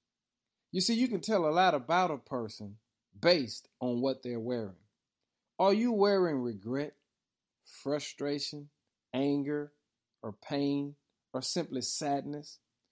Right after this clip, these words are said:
Well, when you get a chance, read Ephesians chapter six, beginning at verse number ten.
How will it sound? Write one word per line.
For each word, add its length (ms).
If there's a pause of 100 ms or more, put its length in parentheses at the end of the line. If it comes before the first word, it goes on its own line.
(200)
Well, 140
when 100
you 80
get 160
a 60
chance, 580 (460)
read 420
Ephesians 720
chapter 360
six, 380
beginning 540
at 120
verse 340
number 240
ten. 360